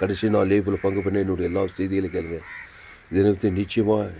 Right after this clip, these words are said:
நீங்கள் ஆஸ்வதிக்கப்படுவீர்கள். இந்த செய்தியை மறுபடியும் மறுபடியும் கேளுங்க.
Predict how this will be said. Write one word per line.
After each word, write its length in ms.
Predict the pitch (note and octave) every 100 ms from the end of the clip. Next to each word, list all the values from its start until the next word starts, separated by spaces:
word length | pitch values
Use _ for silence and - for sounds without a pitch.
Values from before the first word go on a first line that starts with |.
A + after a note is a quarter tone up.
| -
நீங்கள் 240 | G2 F2+
ஆஸ்வதிக்கப்படுவீர்கள். 760 | G2 - G2 F2+ F2+ F2 E2+ D#2
இந்த 120 | - F2+
செய்தியை 360 | - G#2+ G#2
மறுபடியும் 420 | F2+ F#2+ A2 G2+
மறுபடியும் 300 | G2 G#2 G2
கேளுங்க. 240 | F#2+ D#2+